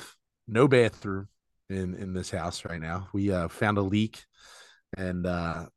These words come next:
uh, the plumbing is, is all jacked up, and, you know, <sighs> th-, we're talking about redoing the bathroom, and, uh, yeah, that decision has been made, and we started the process, and, yeah, right before, yeah,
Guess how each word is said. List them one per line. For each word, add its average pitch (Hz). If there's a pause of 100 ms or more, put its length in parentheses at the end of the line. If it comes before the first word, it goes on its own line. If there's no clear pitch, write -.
(600)
uh, 90
the 80
plumbing 110
is, -
is 98
all 101
jacked 92
up, 104
and, 82 (1300)
you 151
know, 139 (160)
<sighs> 143
th-, 117
we're 147
talking 135
about 127
redoing 117
the 104
bathroom, 107
and, 92 (160)
uh, 101
yeah, 110
that 101
decision 101
has 92
been 98
made, 92
and 92
we 90
started 98
the -
process, 101
and, 85 (720)
yeah, 113
right 117
before, 110 (320)
yeah, 107